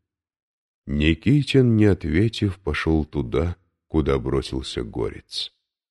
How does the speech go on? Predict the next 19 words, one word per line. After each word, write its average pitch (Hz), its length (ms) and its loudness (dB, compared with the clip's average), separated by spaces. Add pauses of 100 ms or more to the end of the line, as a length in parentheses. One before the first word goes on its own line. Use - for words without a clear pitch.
(600)
Я 90 340 2
не 139 140 4
заметил 117 560 4
ничего 104 440 2
особенного, 64 760 -2 (400)
разве 71 380 0
что 73 220 -2
примятый 73 520 0
след 104 400 -6
на - 60 -10
траве, 64 480 -6 (460)
будто 71 420 -2
какое-то 78 520 2
время 76 320 4
назад 80 400 0
по 82 100 0
ней 82 180 4
проволокли 78 640 0
тяжёлые. 85 640 -4